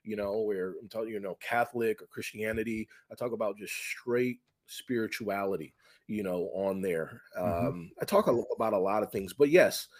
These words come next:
Speaker 1: um, the ultimate goal of the Hidden Gateway podcast is to bring awareness to people, um, regarding on various subjects and topics that they might not be aware of. You know, I'll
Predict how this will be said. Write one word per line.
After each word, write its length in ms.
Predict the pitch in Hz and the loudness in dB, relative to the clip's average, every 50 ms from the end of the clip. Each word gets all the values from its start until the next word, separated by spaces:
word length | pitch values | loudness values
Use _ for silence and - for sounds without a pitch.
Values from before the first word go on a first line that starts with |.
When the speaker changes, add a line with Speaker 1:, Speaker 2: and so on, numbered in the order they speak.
| - - - | -20 -10 -4
Speaker 1:
um, 180 | 117 117 117 123 | -2 -2 -2 -2
the 120 | 123 - | -2 0
ultimate 480 | - 123 151 156 - 233 202 233 247 175 | 4 4 4 4 4 2 0 0 0 2
goal 340 | 139 131 113 101 107 120 - _ - - - _ | 2 2 4 2 2 -2 -6 _ -20 -20 -8 _
of 140 | - 120 117 | 0 0 2
the 60 | 123 | 2
Hidden 220 | 123 139 131 127 131 | 0 0 0 -2 -2
Gateway 300 | 120 117 107 107 120 113 | -2 -2 0 0 -2 -2
podcast 800 | - - 127 120 117 113 113 - 113 110 107 107 110 107 - - - | -4 -6 -8 -6 -6 -6 -6 -4 -2 -2 -2 -2 -2 -4 -6 -6 -4
is 240 | 101 104 98 - | -4 -4 -4 -6
to 400 | - - - 127 113 107 101 104 - _ _ _ - | -6 -4 -2 -2 -2 -2 -2 -6 -8 _ _ _ -6
bring 240 | 92 117 131 139 139 | -2 0 2 2 4
awareness 720 | 127 120 117 123 127 131 123 107 92 85 - - - - - _ - - - | 2 2 4 4 4 4 4 2 0 -4 -6 -8 -10 -12 -14 _ -20 -16 -8
to 120 | - 123 - | -6 -4 -4
people, 640 | - - - 123 117 - 110 101 98 92 90 - _ _ _ _ _ _ _ - | -4 -4 -4 -4 -4 -2 -2 -2 -2 -2 -6 -8 _ _ _ _ _ _ _ -4
um, 260 | 107 104 104 104 107 101 | -2 0 0 0 -2 -4
regarding 680 | 120 113 98 117 117 117 120 123 120 113 113 110 123 - _ | -6 -4 -2 0 2 2 2 2 0 -4 -6 -10 -12 -10 _
on 200 | - 117 113 113 | -2 -2 0 0
various 280 | 113 120 117 120 113 - | 0 0 0 0 -2 0
subjects 500 | - - 117 104 - 120 110 110 - - | 2 2 2 2 0 0 -2 -2 -2 -6
and 80 | 104 | -8
topics 420 | - - 113 104 - - 92 - - | -6 -4 -4 -4 -4 -4 -6 -6 -6
that 120 | - - | -4 -2
they 140 | 117 110 104 | -2 -2 -2
might 320 | 107 104 101 101 98 - - _ _ - | -2 -2 -2 -2 -4 -4 -8 _ _ -8
not 320 | 110 101 95 85 - 98 | -6 -6 -6 -6 -8 -10
be 300 | 82 98 90 92 95 95 - _ - | -10 -8 -6 -6 -6 -8 -10 _ -6
aware 440 | 98 95 87 87 87 82 76 73 71 | -4 -4 -2 -2 -2 -2 0 -2 -2
of. 200 | 69 67 65 - - - | -4 -6 -8 -10 -10 -6
You 120 | 110 101 | -4 -4
know, 260 | 95 92 90 92 95 - | -2 -2 -4 -4 -4 0
I'll 320 | 92 95 104 110 104 - | 2 4 4 4 4 2